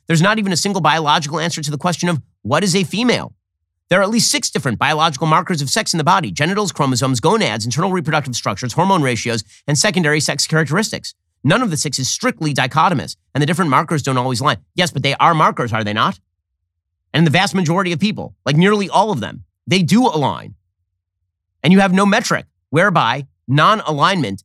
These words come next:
means that you are a member of a third non-dis-, a member of a third sex or the other sex. So no, your definition is a fail.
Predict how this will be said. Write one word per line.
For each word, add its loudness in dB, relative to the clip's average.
means 4
that -4
you 2
are 4
a 2
member 2
of -6
a -2
third 0
non-dis-, 2
a 2
member 4
of -2
a -2
third -2
sex -2
or 0
the -4
other 2
sex. -8
So -2
no, 2
your -2
definition -2
is -6
a 0
fail. -4